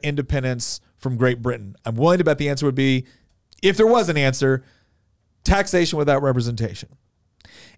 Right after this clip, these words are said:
And that is true in the sense that that was one of many reasons. But you'll be surprised to find out that the reason why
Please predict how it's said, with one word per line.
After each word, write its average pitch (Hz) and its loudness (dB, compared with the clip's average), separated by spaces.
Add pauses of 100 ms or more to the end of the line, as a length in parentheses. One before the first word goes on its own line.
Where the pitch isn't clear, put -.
(120)
And 202 2
that 190 2
is 269 2
true 220 2
in 214 0
the 196 0
sense 180 -2
that 170 -2
that 175 2
was 165 2
one 156 2 (560)
of 170 2
many 233 4
reasons. 190 2 (840)
But 175 2
you'll 175 2
be 170 2
surprised 233 0
to 233 -8
find 190 0
out 151 2
that 156 -2
the 151 -4
reason 214 -4
why 175 4